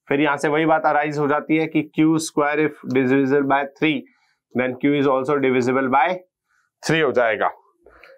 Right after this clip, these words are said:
ठीक है, अब इसको आपने इक्वेशन नंबर फ़ाइव डाल दिया। अब देखो, हम इक्वेशन तो डालते जा रहे हैं, इससे कोई फर्क नहीं पड़ रहा है, बस नंबर याद रखना कि किन किन बातों से हमें करना है। हमने यहां पर इस पॉइंट पर आकर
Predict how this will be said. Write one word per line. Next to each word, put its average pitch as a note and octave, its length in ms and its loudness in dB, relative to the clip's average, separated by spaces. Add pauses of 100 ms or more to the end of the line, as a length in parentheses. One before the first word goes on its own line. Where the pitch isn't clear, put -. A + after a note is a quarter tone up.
ठीक D3+ 160 2
है, F#3 100 2 (460)
अब D#3+ 280 0
इसको D#3+ 200 0
आपने D#3+ 280 2
इक्वेशन D#3 300 0
नंबर D#3 200 2
फ़ाइव D#3+ 240 -2
डाल F3 220 2
दिया। F3 180 2 (300)
अब D#3 120 2
देखो, F3+ 160 2
हम F#3+ 180 0
इक्वेशन E3 360 0
तो G3 120 0
डालते D#3+ 300 2
जा E3+ 60 4
रहे D#3+ 40 2
हैं, E3 60 0
इससे E3 140 0
कोई F3 200 2
फर्क D#3+ 240 0
नहीं D3 100 0
पड़ A#2+ 140 0
रहा G#2+ 80 2
है, F#2+ 80 -4 (340)
बस D#3 220 0
नंबर D#3+ 240 2
याद E3+ 200 2
रखना E3 240 0
कि F3 120 -6
किन F3+ 220 0
किन F3+ 160 2
बातों D3+ 240 0
से D3 120 0
हमें C3+ 180 0
करना A2 260 -2
है। G2+ 100 -12 (480)
हमने F#3+ 400 2
यहां D#3 540 0
पर C3 220 -2 (1200)
इस G#3 280 0
पॉइंट E3 300 0
पर E3+ 120 2
आकर D#3 420 0